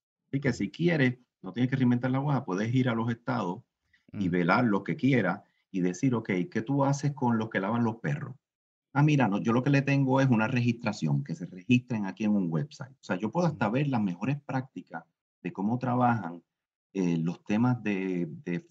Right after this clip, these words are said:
Speaker 1: de, ¿verdad? De, de, de ocupacionales para, para velar por la seguridad, la salud y el ambiente.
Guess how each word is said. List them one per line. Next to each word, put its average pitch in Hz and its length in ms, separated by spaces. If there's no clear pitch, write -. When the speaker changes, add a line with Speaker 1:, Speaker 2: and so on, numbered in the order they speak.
Speaker 1:
de, 82 360
¿verdad? 92 320
De, 90 180
de, 80 320
de 78 340
ocupacionales 90 920
para, 85 380
para 78 480
velar 87 420
por 107 120
la 85 60
seguridad, 87 540
la 117 140
salud 98 240
y - 20
el 104 80
ambiente. 78 580